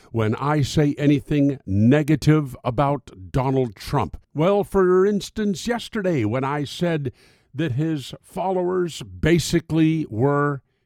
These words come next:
cult members. Let me tell you what drove that. There was a very lengthy article I read yesterday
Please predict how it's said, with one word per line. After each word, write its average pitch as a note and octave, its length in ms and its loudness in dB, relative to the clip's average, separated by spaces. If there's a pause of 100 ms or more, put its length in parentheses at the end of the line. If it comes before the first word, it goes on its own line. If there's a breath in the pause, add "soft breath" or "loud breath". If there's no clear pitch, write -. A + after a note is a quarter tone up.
(120)
cult - 380 -2 (120)
members. A2 640 -2 (420)
Let C3+ 140 4
me D#3+ 80 6
tell D#3 220 2
you C3 80 4
what A#2 140 2
drove C3 340 6
that. F2 240 2 (400 loud breath)
There D#3+ 320 2
was C3+ 400 -2
a B2+ 160 0
very E3 580 0
lengthy F3 580 0
article C#3+ 600 2
I A2+ 100 -2
read A2 320 -2
yesterday G#2+ 680 -2